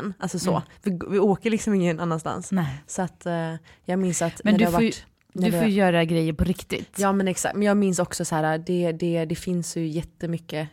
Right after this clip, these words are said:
Speaker 2: hemskheter där ute.
Speaker 1: Mm.
Speaker 2: Och jag min-, jag har haft dagar där jag känner att, "Nej, men gud, jag vet inte om jag orkar mer." Alltså verkligen
Speaker 1: Nej.
Speaker 2: så. Eh, så att, så att, såklart,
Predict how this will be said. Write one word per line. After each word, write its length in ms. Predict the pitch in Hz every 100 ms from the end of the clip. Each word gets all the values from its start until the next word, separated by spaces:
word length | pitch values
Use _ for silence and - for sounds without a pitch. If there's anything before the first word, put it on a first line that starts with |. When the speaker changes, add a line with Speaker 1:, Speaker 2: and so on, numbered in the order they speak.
| -
Speaker 2:
hemskheter 520 | 185 165 - 160 139
där 80 | 135
ute. 340 | 131 - 180
Speaker 1:
Mm. 260 | - 175 160
Speaker 2:
Och 60 | 175
jag 80 | 170
min-, 160 | 170
jag 100 | 170
har 240 | 160 165 165
haft 260 | 170 -
dagar 260 | 170 160 165
där 80 | 156
jag 160 | 156
känner 320 | 151 156 156
att, 280 | 147 143 - - - - -
"Nej, 100 | 175
men 140 | 165
gud, 180 | 165 170
jag 80 | 156
vet 80 | 175
inte 60 |
om 40 | 175
jag 100 | -
orkar 220 | 147 -
mer." 240 | 170 98 175 -
Alltså 220 | 185 175
verkligen 340 | 175 170 190 170
Speaker 1:
Nej. 80 |
Speaker 2:
så. 240 | 165 160 170 - _
Eh, 320 | - 170 165 170 - - - - - -
så 180 | - 196
att, 160 | 190
så 120 | -
att, 240 | 190 156 -
såklart, 340 | - - 160